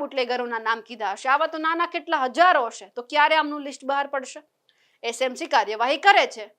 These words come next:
અભિનંદન આપીએ છીએ, કાર્યવાહી થવી જોઈએ, આવી રોજે રોજ કામગીરી થવી જોઈએ, કારણ કે રોજ બરોજ કેટલા બુટલેગર સામે આવે છે. ક્યારેય તમે એમની સામે કોઈ કાર્યવાહી કરી? તમે ખાલી આ લિસ્ટ બનાવ્યું છે. અમે એમની પણ રાહ જોઈશું કે તમે જે લિસ્ટ બનાવ્યું છે ગેરકાયદે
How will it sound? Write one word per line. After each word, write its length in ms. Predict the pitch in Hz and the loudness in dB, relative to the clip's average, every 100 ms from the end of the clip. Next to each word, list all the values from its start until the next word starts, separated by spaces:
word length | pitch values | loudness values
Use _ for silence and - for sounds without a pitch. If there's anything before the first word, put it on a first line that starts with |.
| _ | _
અભિનંદન 560 | 233 240 359 370 359 320 | -6 -2 -2 0 2 2
આપીએ 260 | 277 262 240 | 2 -2 -4
છીએ, 160 | 247 | -4
કાર્યવાહી 500 | 247 220 226 254 285 | -2 -2 0 -2 0
થવી 240 | 339 339 285 | 0 -2 2
જોઈએ, 100 | 262 | 4
આવી 180 | 294 339 | 4 2
રોજે 200 | 311 330 | -2 0
રોજ 260 | 392 453 - 415 | 2 0 4 4
કામગીરી 420 | 381 339 330 302 | 4 2 -6 -6
થવી 240 | 285 262 226 | -6 -6 -8
જોઈએ, 240 | 196 135 _ _ _ _ - | -8 -12 _ _ _ _ 2
કારણ 320 | 254 285 294 | 4 4 2
કે 160 | 302 285 | 4 6
રોજ 260 | 302 302 | 6 4
બરોજ 320 | 262 294 285 285 | 4 4 4 -2
કેટલા 400 | 339 339 392 320 | -6 4 4 4
બુટલેગર 400 | 285 277 247 254 | 0 -2 -2 -2
સામે 320 | 269 240 226 | -2 0 0
આવે 240 | 220 202 | 0 -2
છે. 200 | 208 202 _ _ _ | -12 -20 _ _ _
ક્યારેય 300 | 269 262 269 | 6 6 4
તમે 200 | 277 277 | 0 -4
એમની 200 | 277 277 | -4 -6
સામે 220 | 269 269 269 | -4 -4 -2
કોઈ 140 | 277 | -2
કાર્યવાહી 420 | 269 262 269 262 269 | 0 0 0 -2 -2
કરી? 160 | 294 339 | -4 -6
તમે 220 | 269 262 | -10 -12
ખાલી 280 | - 262 262 | -10 -6 -6
આ 80 | 240 | -6
લિસ્ટ 240 | 254 - 240 | -10 -12 -10
બનાવ્યું 420 | 262 302 233 202 | -4 -2 -4 -10
છે. 60 | - - _ _ | -14 -20 _ _
અમે 220 | 262 269 | -8 -6
એમની 240 | 254 269 349 | -6 -6 -4
પણ 260 | 339 311 | -4 0
રાહ 140 | 208 330 | 0 0
જોઈશું 280 | 311 339 359 | -2 -8 -8
કે 100 | 311 294 | -8 -6
તમે 180 | 277 | -8
જે 140 | 269 277 | -4 -4
લિસ્ટ 260 | 254 269 285 | -4 -8 -8
બનાવ્યું 500 | 254 262 311 320 302 | -4 2 2 0 -8
છે 120 | 294 | -8
ગેરકાયદે 480 | 247 254 269 262 | -4 -2 -2 -4